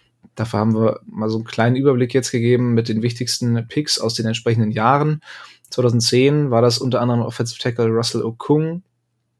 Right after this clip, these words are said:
dann, äh, Earl Thomas, Safety, Cam Chancellor, Safety, Wide Receiver Golden Tate. Also auf jeden Fall schon mal vier prominente Namen. Golden Tate fällt vielleicht so ein bisschen ab. Es hat jetzt nie so einen richtig krassen Impact gehabt, aber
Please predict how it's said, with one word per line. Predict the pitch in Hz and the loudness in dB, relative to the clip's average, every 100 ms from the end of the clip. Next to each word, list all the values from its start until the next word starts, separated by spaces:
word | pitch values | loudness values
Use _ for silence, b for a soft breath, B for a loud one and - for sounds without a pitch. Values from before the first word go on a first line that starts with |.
| _ _ _ | _ _ _
dann, | - 110 - 107 104 104 | -8 -6 0 0 2 0
äh, | 104 104 | 0 0
Earl | 98 110 | 2 0
Thomas, | - 123 139 151 - | 0 -2 0 -4 -4
Safety, | - - 127 - 127 131 143 _ | -2 0 0 -2 -6 -6 -8 _
Cam | - 120 | -4 -2
Chancellor, | 117 123 127 127 123 135 | 2 0 2 2 0 0
Safety, | - 123 - 120 120 120 B B B | -2 -2 -2 -6 -6 -8 B B B
Wide | 113 117 | 0 0
Receiver | 117 - 110 | 0 -2 0
Golden | 107 107 | 0 -4
Tate. | - 117 139 - - _ | 0 2 2 -2 -16 _
Also | - 107 107 101 123 _ _ _ | -2 2 2 0 -4 _ _ _
auf | 113 | -6
jeden | 120 | -2
Fall | 117 | -2
schon | 117 117 | -2 -2
mal | 113 | -4
vier | - 117 | 0 0
prominente | 113 113 113 117 113 | 0 -2 2 2 4
Namen. | 107 127 | 4 4
Golden | 135 113 113 | 4 4 2
Tate | - 120 123 | 2 2 2
fällt | - 120 | 0 0
vielleicht | 117 113 | 0 -2
so | 117 | -2
ein | |
bisschen | 120 120 117 | -2 0 2
ab. | 120 120 | 0 0
Es | 98 - - - | -6 -4 -4 -4
hat | - | -2
jetzt | 110 101 | -2 0
nie | 113 | 0
so | 113 | 2
einen | 107 | 0
richtig | 113 - - | -2 -4 -10
krassen | - 104 - | -6 -2 -2
Impact | 113 120 120 120 | -2 0 0 2
gehabt, | 113 120 | 0 0
aber | 107 101 117 | 0 0 0